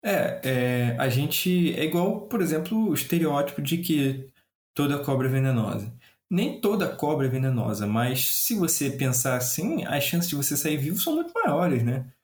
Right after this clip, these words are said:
Porque se você pensar, "Ah, talvez essa cobra não seja venenosa", você tá correndo um risco inacreditável aí. Se você imaginar que aquela cobra é sim venenosa e que ela é, é um perigo sério pra você, as chances de você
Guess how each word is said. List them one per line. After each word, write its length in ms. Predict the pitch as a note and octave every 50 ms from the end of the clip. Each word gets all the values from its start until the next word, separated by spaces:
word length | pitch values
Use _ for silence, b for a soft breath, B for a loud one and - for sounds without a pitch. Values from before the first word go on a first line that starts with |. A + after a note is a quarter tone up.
| B B B B _
Porque 280 | - D3+ C#3 C#3+ D3+ D3
se 100 | - -
você 240 | D#3 D#3 D#3 - D#3
pensar, 400 | - D#3 C#3 C3+ C3+ - G3 -
"Ah, 100 | - -
talvez 380 | - D3+ C3+ A#2 B2+ D3 E3+ G#3+
essa 220 | - - G3+ F3
cobra 220 | - D#3 D3+ G3 A3+
não 60 | A#3+
seja 240 | A3 - F#3+ E3+ D#3
venenosa", 680 | C#3+ C#3 C3+ A#2+ A#2 A#2 B2+ C#3 C3 A2+ G#2+ G2+ A#2 - _ _ _ _ _ _
você 200 | - A#2 - -
tá 100 | - C#3+
correndo 300 | - - B2 C3 - F#3
um 40 | -
risco 320 | A#2+ C3+ - - - -
inacreditável 800 | A3 B3+ B3 - A#3+ B3 - - - G3+ G#3 G#3 F3 D3 C3+ A#2
aí. 220 | A2 G#2+ G2+ G#2+ - _ _ _ _ _ _ _ _
Se 120 | - - D3+
você 240 | D3+ D3+ D3+ - D#3
imaginar 340 | D3 D3+ D#3+ D#3 D3 C#3+
que 60 | C#3+ D3
aquela 240 | C#3+ - D3 D3
cobra 540 | D3 - C#3 C3 A#2+ A2+ A2 - - - - _
é 180 | - D3+ F#3 A#3+
sim 320 | A#3 - - - E3 E3
venenosa 480 | D3 D3 C#3 C3+ B2+ A#2+ A2+ A#2 A2 A2
e 20 |
que 120 | A2+ - C#3
ela 160 | C#3+ D3 C#3+
é, 160 | B2+ B2 - - _ - - -
é 120 | - D3+ G3
um 120 | A3+ A3+ -
perigo 280 | - D#3 C#3 C3 C3
sério 380 | A#2+ B2+ - - C#3 D#3+ E3 F3
pra 100 | C#3 B2
você, 480 | G#2+ G2+ - - - D3+ F#3+ F3 F3+ F3+ B B B B _ _ _ _ -
as 120 | D#3+ D#3+ -
chances 240 | - C3 A#2+ A#2+ -
de 80 | B2+
você 680 | A#2+ A#2 A#2 - - B2+ A#2+ A#2 A2+ - - - -